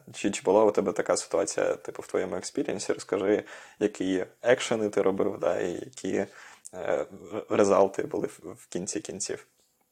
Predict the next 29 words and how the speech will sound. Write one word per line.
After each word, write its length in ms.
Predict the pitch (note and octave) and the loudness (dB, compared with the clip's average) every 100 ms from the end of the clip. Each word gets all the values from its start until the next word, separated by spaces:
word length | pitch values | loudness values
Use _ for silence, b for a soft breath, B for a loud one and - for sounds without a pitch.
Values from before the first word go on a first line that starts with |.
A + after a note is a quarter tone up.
| _ _ _ _ - - | _ _ _ _ -8 -4
У 80 | D3+ | 2
мене, 640 | A#2 D3 E3 D3+ D3 C#3+ C#3+ B B B B B B _ - | 6 8 8 8 8 6 2 B B B B B B _ 6
е, 340 | A#2 A2+ A2+ | 10 12 10
до 140 | G#2 B2 | 8 6
цієї 560 | - C3+ D#3 D3+ C3 | 8 8 10 10 8
історії, 560 | - - D#3+ G3 B2 F2 | 6 8 8 10 8 8
є 100 | B2 | 8
історія 380 | C3 - B2+ B2+ | 6 8 6 8
не 120 | B2 | 8
особиста, 600 | A#2+ - A2+ D#3+ - G#2 | 6 6 8 6 8 8
але 640 | G2+ A2 A2+ A2 G#2 G#2 G2+ - A2 | 10 12 12 12 12 10 10 4 2
мого 220 | A2+ A#2+ | 2 4
друга, 540 | A#2 D3+ C#3 G#2+ G2+ | 8 8 10 10 8
е, 360 | F#2 - G2+ G2 - - | 6 6 4 4 -2 -2
про, 520 | - G2+ G2+ G2+ G2+ G2+ b _ _ _ _ _ _ _ _ _ _ - | 6 8 10 8 4 -4 b _ _ _ _ _ _ _ _ _ _ -4
я 360 | D#2+ G#2 A#2+ | 2 6 6
краще 380 | A2+ A2 G#2 A2+ | 4 4 4 4
не 60 | G#2 | 4
буду 180 | G#2 F#2+ | 4 4
називати 460 | G2 G#2 G2 G#2 | 2 4 6 6
ім'я, 260 | G2+ A2 E3+ | 4 6 4
тому 200 | G#2+ F#2+ | 2 -2
що 140 | - | -2
історія 340 | - G2 - - | 0 2 2 2
така 200 | - - | -2 -6
собі 220 | - - | -6 -4
трошки 380 | - - - G2 | -2 -2 0 2
за 380 | E2 G#2 G#2 | 2 2 0
шкваром. 460 | - - E3 C#3 | -2 2 4 4